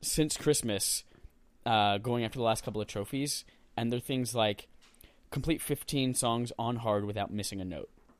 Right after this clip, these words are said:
or S rank fifteen songs on hard, and then do the same thing for expert. So I've been doing, I'm, like, halfway through all the expert songs now, getting on S rank and without missing a note. And it's so frickin'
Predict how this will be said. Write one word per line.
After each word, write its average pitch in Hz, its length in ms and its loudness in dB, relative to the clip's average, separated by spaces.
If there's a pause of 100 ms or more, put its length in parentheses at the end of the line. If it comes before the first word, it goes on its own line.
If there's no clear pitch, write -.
(500)
or 110 380 0 (200)
S 135 280 2
rank 107 280 -2
fifteen 113 400 -6
songs 98 300 -6
on 95 80 -8
hard, 85 320 -6
and 123 100 -4
then 120 80 0
do 123 80 -4
the 117 80 -4
same 107 200 -4
thing 104 140 -4
for - 120 -8
expert. 98 380 -6 (480)
So - 160 -6
I've 139 140 2
been 143 160 0
doing, 139 160 4
I'm, 123 140 -2
like, 117 140 -2
halfway 123 320 -2
through 120 180 -2
all 104 100 0
the 104 100 -4
expert 98 320 -8
songs 98 320 -8
now, 95 360 -6
getting 104 180 -4
on 98 280 -4
S - 260 -6
rank 98 260 -6
and 95 280 -6 (400)
without 110 260 -4
missing 113 200 -4
a 107 60 -2
note. 104 340 0 (920)
And 147 160 6
it's 151 140 0
so 165 540 8
frickin' 139 920 2